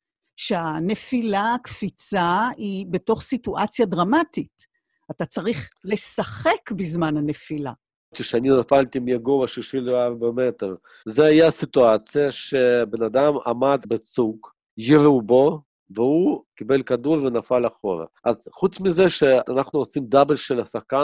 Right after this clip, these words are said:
Speaker 2: אנחנו צריכים לעשות פנטומימה של השחקן. זאת אומרת, אתה צריך לעשות כל התנועות של השחקן, אתה צריך לעשות פנטומימה שלו, גם במכות, גם בהכל. אם בן אדם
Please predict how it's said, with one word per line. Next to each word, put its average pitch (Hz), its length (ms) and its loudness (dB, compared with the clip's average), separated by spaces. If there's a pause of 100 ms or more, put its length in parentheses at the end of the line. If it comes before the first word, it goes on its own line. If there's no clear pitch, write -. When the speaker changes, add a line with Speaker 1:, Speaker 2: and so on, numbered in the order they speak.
(180)
Speaker 2:
אנחנו 127 240 -6 (140)
צריכים 131 280 -6
לעשות 120 360 -2
פנטומימה 131 560 -2
של 90 200 -12
השחקן. - 400 -18 (240)
זאת 113 160 -8
אומרת, 147 320 0 (760)
אתה 160 200 2
צריך 151 360 -4
לעשות 139 340 -2
כל 165 240 4
התנועות 160 600 4
של 131 320 2
השחקן, 147 640 0 (420)
אתה 143 100 4
צריך 143 540 2
לעשות 120 480 2
פנטומימה 139 600 2
שלו, 90 480 -6 (160)
גם 156 200 6
במכות, 135 580 2
גם 123 240 0
בהכל. 135 440 2 (380)
אם 143 100 -2
בן 147 120 4
אדם 147 320 6